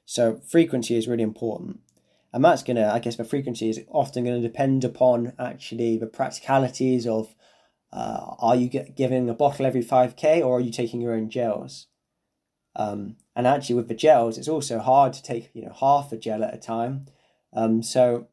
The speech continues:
actually you are gonna be dictated a little bit with your frequency by the practicalities of your situation and what you've got available to you.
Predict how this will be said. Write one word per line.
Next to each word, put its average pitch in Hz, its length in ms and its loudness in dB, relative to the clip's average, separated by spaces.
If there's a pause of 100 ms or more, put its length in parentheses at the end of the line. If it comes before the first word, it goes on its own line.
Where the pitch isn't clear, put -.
(100)
actually 123 260 -4
you 127 100 2
are 135 160 6
gonna 127 140 -4
be 113 140 0
dictated 120 520 -8
a 117 60 -8
little 139 320 -4
bit 113 260 -6
with 123 160 -8
your 113 120 -6
frequency 117 420 -4
by 110 140 -2
the 113 80 -6
practicalities 117 960 -2
of 110 100 -8
your 110 100 -4
situation 113 680 -2
and 110 200 -4
what 123 140 -2
you've 123 160 -2
got 117 140 -8
available 113 560 0
to - 200 -4
you. 120 320 -2